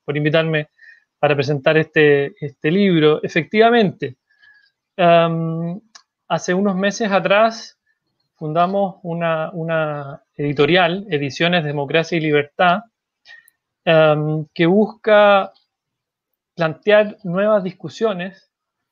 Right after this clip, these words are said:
eh, ampliar un poco el espectro de la, de las opiniones y de los estudios que se hacen en torno a distintas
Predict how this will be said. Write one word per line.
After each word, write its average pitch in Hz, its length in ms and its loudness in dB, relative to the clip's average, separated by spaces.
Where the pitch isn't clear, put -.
eh, 151 260 0
ampliar 185 500 0
un 202 160 -6
poco 202 240 -4
el 190 60 -4
espectro 190 580 -8
de 175 80 -2
la, 147 480 -2
de 139 140 -12
las 135 160 -8
opiniones 170 840 -6
y 160 160 -6
de 143 340 0
los 139 460 -8
estudios 185 920 -4
que 160 100 -10
se - 160 -6
hacen 165 460 -4
en 147 140 -10
torno 165 340 -4
a - 20 -2
distintas 180 600 -4